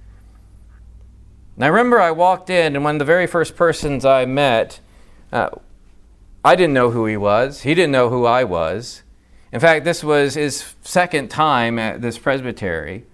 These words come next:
maybe. And we just started talking. And I remembered that he took me aside before I had to go on and preach,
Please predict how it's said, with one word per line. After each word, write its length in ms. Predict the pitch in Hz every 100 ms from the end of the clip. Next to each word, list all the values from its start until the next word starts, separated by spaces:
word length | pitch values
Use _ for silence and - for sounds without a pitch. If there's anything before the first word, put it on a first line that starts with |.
| _ _ _ - -
maybe. 540 | 101 110 90 90 117 - - - - _ _ _ _ - _ _ _ _ - _ - - -
And 160 | 151
we 100 | 170
just 160 | 185 170
started 320 | - 180 175
talking. 520 | 190 190 - - - - _ - - - _ _ - _ _ _ - - - - _ -
And 120 | 123
I 80 | 143
remembered 540 | 156 160 226 233 190 147
that 200 | 151 147
he 180 | 175
took 280 | 160 208 208
me 140 | 175 156
aside 640 | - 160 151 104 98 101
before 560 | 101 - 156 151 151 143
I 180 | 131 131
had 200 | 135 117
to 60 |
go 280 | 107 131 120
on 320 | 123 117 113
and 160 | 98 98
preach, 560 | 131 113 95 - -